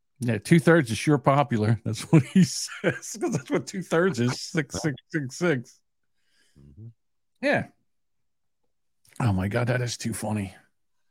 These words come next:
Speaker 1: This poor guy, I feel sorry for him, and I f-, feel sorry for him for a bunch of different reasons. A man with Down syndrome reinstated at Wendy's after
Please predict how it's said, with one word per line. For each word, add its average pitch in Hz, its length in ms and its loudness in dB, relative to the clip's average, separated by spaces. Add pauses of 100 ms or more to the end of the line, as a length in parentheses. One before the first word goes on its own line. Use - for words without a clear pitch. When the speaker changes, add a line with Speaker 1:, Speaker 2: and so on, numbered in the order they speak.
(920)
Speaker 1:
This 254 280 2
poor 156 300 4
guy, 113 600 4 (260)
I 254 80 4
feel 190 220 2
sorry 110 380 4
for 104 340 0
him, 101 140 -2 (580)
and 127 380 4
I 123 80 -2
f-, - 160 -8 (140)
feel 214 200 -2
sorry 143 280 2
for 123 240 -2
him 110 60 0
for 104 340 -2 (140)
a 110 80 -6
bunch 107 300 -2
of 104 60 -4
different 98 300 -4
reasons. 92 460 -6 (1160)
A 127 80 6
man 202 440 4
with 151 240 6
Down 165 300 4
syndrome 110 640 0 (120)
reinstated 139 680 2
at 117 120 2
Wendy's 120 480 4 (200)
after 120 580 2